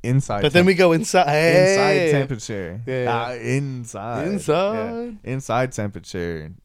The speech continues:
Speaker 1: like, nineties is death.
Speaker 2: Yeah.
Speaker 1: Like, <laughs>
Speaker 2: Yeah,
Speaker 1: you will
Speaker 2: it's like, "There's
Speaker 1: die.
Speaker 2: something wrong with my A C. I
Speaker 1: Right.
Speaker 2: need to, I need to do something."
Speaker 1: <laughs> Need to stay at a
Speaker 2: Um,
Speaker 1: friend's house for a
Speaker 2: Yeah,
Speaker 1: couple
Speaker 2: dude.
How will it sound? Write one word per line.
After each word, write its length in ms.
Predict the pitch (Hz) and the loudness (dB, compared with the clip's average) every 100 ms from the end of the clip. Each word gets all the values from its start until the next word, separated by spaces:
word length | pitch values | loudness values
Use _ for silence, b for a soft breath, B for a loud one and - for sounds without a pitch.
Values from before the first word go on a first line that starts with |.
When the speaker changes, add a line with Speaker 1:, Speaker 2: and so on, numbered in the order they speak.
| - | -14
Speaker 1:
like, 300 | 92 78 85 | -10 -10 -10
nineties 580 | 92 87 82 82 82 90 | -10 -8 -8 -10 -12 -14
is 180 | 85 - | -16 -16
death. 500 | 80 78 90 - - _ _ _ - - B B | -16 -10 -10 -10 -20 _ _ _ -18 -16 B B
Speaker 2:
Yeah. 120 | 117 | -8
Speaker 1:
Like, 260 | 101 80 - 151 - | -6 -6 -4 -6 -4
<laughs> 200 | 170 - | -8 -4
Speaker 2:
Yeah, 520 | 143 151 151 143 143 | 4 6 6 4 4
Speaker 1:
you 60 | 147 | 6
will 80 | 165 | 4
Speaker 2:
it's 100 | 196 | 6
like, 160 | 175 | 6
"There's 140 | 185 - | 6 4
Speaker 1:
die. 20 | |
Speaker 2:
something 240 | 190 185 | 2 2
wrong 180 | 160 147 | 2 0
with 140 | 139 | -2
my 80 | 139 | -4
A 160 | 120 117 | -4 -4
C. 280 | - 107 101 | -8 -12 -8
I 40 | |
Speaker 1:
Right. 160 | 104 135 | -4 -4
Speaker 2:
need 100 | 127 | -4
to, 280 | 127 123 120 - | -4 -4 -4 -6
I 60 | |
need 160 | 143 131 | -4 -4
to 80 | 123 | -6
do 140 | 131 | -8
something." 500 | 143 135 139 131 135 - | -6 -8 -8 -10 -12 -12
Speaker 1:
<laughs> 40 | 90 - - b b b b b b b | -14 -16 -20 b b b b b b b
Need 80 | 110 | -6
to 160 | 131 127 | -2 -2
stay 200 | 120 95 | -2 -4
at 60 | |
a 40 | 85 | -8
Speaker 2:
Um, 60 | |
Speaker 1:
friend's 280 | 92 95 92 | -10 -12 -10
house 240 | 92 90 - | -10 -10 -10
for 340 | 82 85 110 | -12 -12 -14
a 40 | - _ 175 | -18 _ 0
Speaker 2:
Yeah, 380 | 175 196 214 185 | 4 4 6 4
Speaker 1:
couple 140 | |
Speaker 2:
dude. 60 | 170 | 4